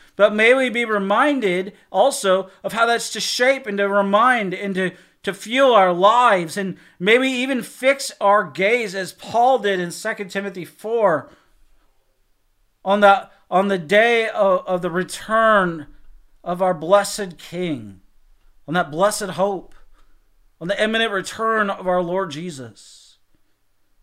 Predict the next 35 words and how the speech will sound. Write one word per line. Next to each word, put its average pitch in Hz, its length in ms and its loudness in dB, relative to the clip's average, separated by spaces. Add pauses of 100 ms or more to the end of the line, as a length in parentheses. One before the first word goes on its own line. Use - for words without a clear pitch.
(180)
And 175 100 -10
may 214 140 2
our, 220 260 6
may 208 140 0
our 240 180 6
gaze, 196 600 -2 (320)
Lord, 196 340 -2 (260)
be 220 380 -2 (100)
in 202 140 -2
the 226 60 -4
here 247 320 2
and 196 180 -4
now. 220 240 4
May 220 220 0
it 220 80 -4
be 214 100 -6
fixed - 760 2 (280)
on 196 120 -4
the 202 60 4
author 247 380 2
and 208 120 -4
finisher 247 380 -4
of 208 40 -6
our 202 100 4
faith, 254 380 0
but 220 160 -2 (200)
may 226 220 6
it 247 60 6
also 262 360 4
be 208 260 -4 (180)
fixed 254 340 2
on 240 80 -4
that 202 420 0
future 269 500 -6
day 170 600 0